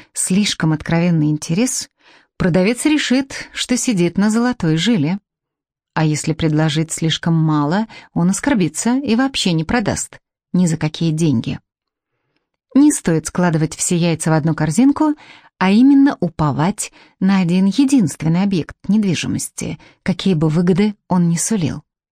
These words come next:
Николас лучше других знал, что это самый короткий путь к банкротству. Он въехал в деревню, продолжая мысленно спорить с самим собой и пытаясь обуздать свой энтузиазм.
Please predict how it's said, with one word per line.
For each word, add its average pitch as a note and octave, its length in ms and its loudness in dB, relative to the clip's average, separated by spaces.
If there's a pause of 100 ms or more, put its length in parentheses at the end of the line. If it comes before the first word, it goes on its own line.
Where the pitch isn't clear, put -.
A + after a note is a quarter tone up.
(920)
Николас F#3 720 2
лучше G#3 360 0
других F3+ 360 2
знал, F3+ 380 2
что - 160 -4
это D#3+ 180 0
самый C4+ 520 2
короткий E3 460 -2
путь - 400 -4 (320)
к D#3+ 100 -2
банкротству. D#3 880 -4 (840)
Он G3 160 2
въехал F#3 380 2
в D#3 80 -2
деревню, A3+ 500 2 (380)
продолжая G3 540 2
мысленно B3 420 2
спорить A#3 420 -2
с - 40 -6
самим F3+ 320 2
собой A3 440 0 (240)
и G#3 80 -4
пытаясь - 440 0
обуздать D#3+ 600 -2 (140)
свой E3 320 0
энтузиазм. C#3+ 680 -4